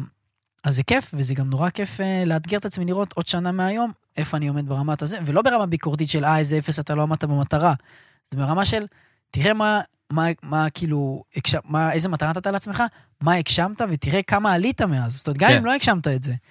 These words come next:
Speaker 2: כן, זה
Speaker 1: ה-,
Speaker 2: לא חייב
Speaker 1: ה-,
Speaker 2: להיות, אה, אחד ואפס.
Speaker 1: לגמרי,
Speaker 2: כן.
Speaker 1: לגמרי, לגמרי. זה, זה ההתפתחות, זה הגדילה, זה הלמידה, זה כל מה שדיברנו מקודם, וזה, אני מודה על זה שיש לי את היכולת להתבונן על זה ככה, כי זה לא מובן מאליו, אני מודה על זה שיש לי את היכולת להעריך את זה,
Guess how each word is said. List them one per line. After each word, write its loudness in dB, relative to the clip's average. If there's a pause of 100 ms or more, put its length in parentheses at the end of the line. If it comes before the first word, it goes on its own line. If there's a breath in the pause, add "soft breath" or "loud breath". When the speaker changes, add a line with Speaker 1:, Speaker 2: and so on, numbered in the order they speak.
(160 soft breath)
Speaker 2:
כן, 2
זה 2
Speaker 1:
ה-, 8
Speaker 2:
לא 10
חייב 8
Speaker 1:
ה-, 4
Speaker 2:
להיות, 4
אה, 4
אחד 2
ואפס. 4
Speaker 1:
לגמרי, -2
Speaker 2:
כן. 0
Speaker 1:
לגמרי, 2
לגמרי. 0
זה, 0
זה 0
ההתפתחות, 2
זה 2
הגדילה, 2
זה 0
הלמידה, 0
זה 0
כל -2
מה 2
שדיברנו 0
מקודם, -2 (580 soft breath)
וזה, 2 (500)
אני 2
מודה 4
על 4
זה -2
שיש -2
לי -10
את -18
היכולת 0
להתבונן 0
על 0
זה 2
ככה, -4 (120)
כי 0
זה 2
לא 2
מובן 0
מאליו, 0
אני -2
מודה 0
על 2
זה -2
שיש -2
לי -4
את -8
היכולת 0
להעריך 2
את -2
זה, -4